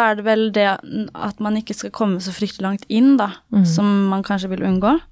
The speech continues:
Speaker 2: Mhm.
Speaker 1: Så, mm, jeg føler at misjonær, eh, ofte er, eh, uproblematisk.
Speaker 2: Mhm.
Speaker 1: Eh, og så er det de tingene hvor man, ehm, treffer lenger inn, som man kanskje vil unngå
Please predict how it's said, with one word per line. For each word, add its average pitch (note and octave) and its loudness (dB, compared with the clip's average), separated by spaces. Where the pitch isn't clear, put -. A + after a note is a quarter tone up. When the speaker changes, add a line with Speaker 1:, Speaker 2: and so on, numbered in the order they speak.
Speaker 2:
Mhm. A3 2
Speaker 1:
Så, G#3+ 2
mm, G3+ -2
jeg G#3 0
føler G#3 0
at F#3+ -2
misjonær, F3+ 0
eh, F3+ 0
ofte - -6
er, F3+ -2
eh, F3 0
uproblematisk. F3+ -2
Speaker 2:
Mhm. G3+ 4
Speaker 1:
Eh, G3+ 2
og G3+ 2
så G3+ 0
er G3 0
det G3 -4
de G3 -6
tingene F#3 -2
hvor F3 -2
man, F3 0
ehm, F3+ 0
treffer F#3+ -4
lenger F3 0
inn, F#3 0
som F#3+ -2
man F#3 0
kanskje F3+ 0
vil F3 0
unngå F3 0